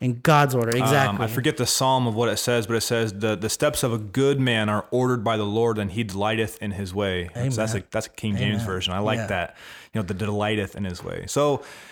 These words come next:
Speaker 2: again, you know, it's like when, when you are following God's steps,
Speaker 1: Mm-hmm.
Speaker 2: you are going to delight in his way, because now you, I can't tell you how many times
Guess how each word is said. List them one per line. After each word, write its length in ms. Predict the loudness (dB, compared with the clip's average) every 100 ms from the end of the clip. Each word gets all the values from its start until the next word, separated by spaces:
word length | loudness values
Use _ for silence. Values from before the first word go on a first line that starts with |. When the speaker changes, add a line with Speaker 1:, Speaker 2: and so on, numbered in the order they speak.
| -10
Speaker 2:
again, 420 | -4 0 2 0 -4 _
you 80 | -2
know, 260 | 0 0 -2 -6
it's 160 | -2
like 160 | -2 0
when, 300 | 0 0 0
when 220 | 0 2
you 260 | 4 4 4
are 300 | 4 2 2
following 580 | 0 2 2 0 -2 -4
God's 300 | -2 -2 0 -2
steps, 460 | 0 0 0 -4 -2
Speaker 1:
Mm-hmm. 300 | 0 0 0
Speaker 2:
you 200 | 0 2
are 80 | 2
going 280 | 2 0 -2
to 100 | -4
delight 340 | -2 0 0
in 80 | 0
his 200 | 0 2
way, 140 | 0
because 340 | 0 0 0 0
now 220 | 0 2
you, 140 | 0 -4 -16 -20 -20 -20 _ -20 -20 -6
I 60 | -2
can't 240 | 0 0
tell 140 | 2
you 100 | 4
how 120 | 4 2
many 120 | 0
times 400 | 0 0 2 0